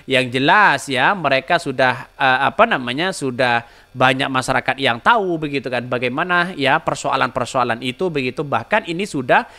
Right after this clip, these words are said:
ya berkali-kali dibantah oleh, eh, apa namanya, oleh, eh, K P U di situ begitu, bahwa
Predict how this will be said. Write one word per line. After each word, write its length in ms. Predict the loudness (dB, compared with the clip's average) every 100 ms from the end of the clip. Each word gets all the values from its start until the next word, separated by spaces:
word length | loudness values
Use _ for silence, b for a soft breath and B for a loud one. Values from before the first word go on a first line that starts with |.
| B -2
ya 100 | 0
berkali-kali 720 | 0 0 -2 -2 -4 -6 -6
dibantah 720 | -8 -8 -8 -8 -10 -10 -10
oleh, 380 | -12 -10 -10 -12 -16 -12
eh, 200 | -10 -8
apa 220 | -10 -10
namanya, 420 | -12 -14 -16 -16 -18 b b b b
oleh, 640 | -4 -2 0 0 0 0 -2
eh, 600 | -6 0 2 4 4 2
K 100 | 2 2
P 160 | 2
U 160 | -2 -4
di 80 | -6
situ 320 | -8 -8 -8
begitu, 320 | -8 -10 -10
bahwa 480 | -10 -8 -4 -4